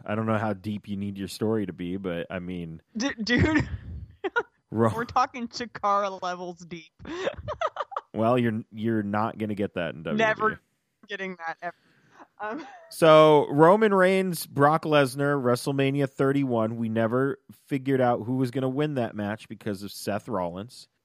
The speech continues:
Speaker 1: uh, cashing in his Money in the Bank and winning the championship. And that kinda detoured Roman for a little bit. He, he was on a detour or detoured,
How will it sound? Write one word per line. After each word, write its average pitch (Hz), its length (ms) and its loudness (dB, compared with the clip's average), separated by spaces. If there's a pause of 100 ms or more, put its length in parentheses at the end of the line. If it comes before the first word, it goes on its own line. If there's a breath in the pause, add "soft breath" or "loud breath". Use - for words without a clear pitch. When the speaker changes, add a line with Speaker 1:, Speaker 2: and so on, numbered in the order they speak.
Speaker 1:
uh, 95 220 -4
cashing 107 500 -6
in 107 140 -2
his 101 180 -6
Money 98 260 -4
in 101 120 -6
the 101 80 -4
Bank 95 380 -8
and 95 120 -6 (100)
winning 104 440 -4
the 92 80 -8
championship. 90 800 -10 (400 soft breath)
And 123 200 -4
that 135 180 2
kinda 135 280 2
detoured 139 720 2
Roman 110 420 2
for 113 160 -2
a 104 80 0
little 98 220 -2
bit. 95 360 -4
He, 101 400 -4
he 101 80 -8
was 98 120 -6
on 101 100 -2
a 95 100 -4
detour 101 680 -6
or 107 340 -2 (100)
detoured, 101 680 -6